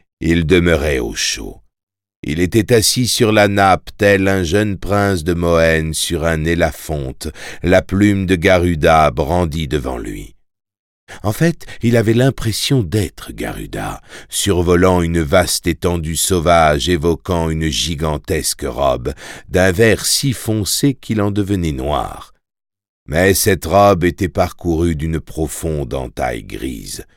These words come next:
comme si son tissu, en se déchirant, avait révélé un jupon crasseux. Le coup de givre avait tout dévasté sur son parcours,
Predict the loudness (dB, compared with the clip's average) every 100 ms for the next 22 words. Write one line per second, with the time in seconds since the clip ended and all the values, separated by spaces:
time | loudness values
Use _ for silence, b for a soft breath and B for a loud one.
0 | _ _ _ _ -4 -2 -2 -2 0 -2
1 | -2 -6 -8 -4 -4 -2 0 0 -2 -6
2 | -6 -6 -6 -4 -2 0 0 B B -2
3 | 2 2 2 2 2 4 4 4 0 -2
4 | -6 -6 -8 -8 -8 -6 -4 -6 -10 -16
5 | _ _ _ _ _ _ _ -6 -4 2
6 | 4 4 2 2 0 2 2 2 0 -4
7 | -2 2 2 2 0 -4 -4 -4 -8 -8
8 | -10 -10 -14 -14 -12 -10 -10 -12